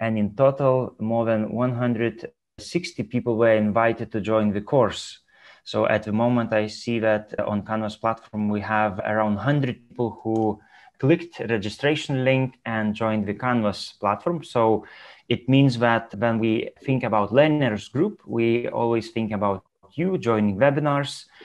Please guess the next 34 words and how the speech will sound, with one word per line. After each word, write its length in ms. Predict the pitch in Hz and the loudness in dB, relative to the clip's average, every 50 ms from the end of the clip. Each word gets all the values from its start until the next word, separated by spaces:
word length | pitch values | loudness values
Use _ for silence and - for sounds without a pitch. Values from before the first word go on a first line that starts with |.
| - - - - - _ | -20 -20 -20 -20 -8 _
people 480 | - 113 107 107 104 98 95 95 - - | -2 -2 0 0 -2 -2 -2 -2 -4 -4
maybe 400 | 107 104 104 98 98 98 98 - | -2 -2 -2 0 -2 -2 -2 -2
missing 420 | - 110 139 156 - - 151 151 139 | 0 0 0 0 0 -2 -4 -4 -2
some 220 | - 147 131 127 | -2 -2 0 0
webinars, 420 | 131 127 120 123 123 120 120 120 | 0 0 2 2 2 2 2 0
so 160 | - - - 104 | -2 -4 -4 -4
we 80 | 104 | -4
keep 240 | 104 - 110 107 - | -4 -6 -8 -6 -2
following 340 | - 113 110 110 107 107 104 | 0 0 2 2 2 2 0
them 240 | 104 107 104 104 104 | 0 0 2 2 0
on 260 | 101 98 98 101 107 139 | 0 0 -2 -2 -2 0
email 520 | 143 151 139 127 120 113 117 120 117 - - | 0 2 2 4 2 2 2 0 -4 -6 -8
and 160 | 107 101 101 | -6 -4 -4
inviting 500 | 101 101 101 101 104 107 104 - 101 95 - | -2 -2 0 0 0 -2 -2 -4 -8 -6 -6
to 100 | 101 95 | -6 -4
join 260 | 90 107 107 104 101 | -2 0 0 0 0
the 80 | 101 101 | 0 2
next 300 | 117 127 131 - - - | 0 0 -2 -4 -2 0
webinar, 540 | 104 104 101 127 147 160 180 190 185 - - - - - - - _ _ | 0 2 2 0 -2 -2 -4 -4 -6 -10 -18 -20 -20 -20 -20 -20 _ _
plus 440 | - 123 131 139 143 - - - - - | 2 2 4 4 2 0 -6 -12 -6 -2
an 140 | 113 110 113 | -2 0 0
extended 540 | 110 104 - - - 123 123 120 117 104 104 | -2 -4 -6 -4 -2 0 0 0 -2 -2 -2
group 240 | 110 120 117 120 | -2 -4 -2 -4
of 160 | 110 104 - - | -6 -8 -6 -8
people 400 | 117 110 104 113 110 104 - - | -8 -6 -4 -6 -6 -6 -6 -6
who 460 | 107 104 104 104 104 104 104 101 - - _ - - _ - | -4 -2 0 2 2 0 0 -2 -6 -12 _ -20 -20 _ -10
we 320 | - 104 110 110 110 - - | -4 0 0 2 2 0 0
invited 480 | 107 104 98 101 104 101 101 139 - | 0 0 2 2 0 0 -2 -4 -6
to 80 | - 98 | -6 -6
join 480 | 87 104 104 104 104 101 101 101 - - | -2 0 0 2 2 0 -2 -4 -6 -8
a 160 | 98 98 92 | -8 -8 -8
Canvas 460 | - - 127 131 131 117 101 98 - | -6 -4 -2 0 0 0 -2 -4 -6
platform. 600 | - - 95 92 92 - - - 151 180 208 208 - | -6 -6 -6 -6 -6 -8 -8 -6 -6 -6 -6 -6 -6
And 360 | 113 110 107 107 104 101 - | -6 -4 -4 -4 -4 -6 -8